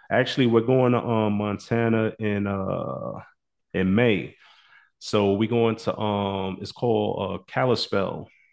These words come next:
Montana. Is up there by Glacier National Park. So we going out there to explore that. But, um,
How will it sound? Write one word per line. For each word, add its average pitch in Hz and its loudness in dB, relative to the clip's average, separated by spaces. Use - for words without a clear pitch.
Montana. 117 2
Is 98 -2
up 113 0
there 110 2
by 95 -2
Glacier 104 0
National 107 0
Park. 117 0
So 101 2
we 110 0
going 117 4
out 107 -2
there 120 4
to 107 -6
explore 98 0
that. 113 2
But, 101 0
um, 95 0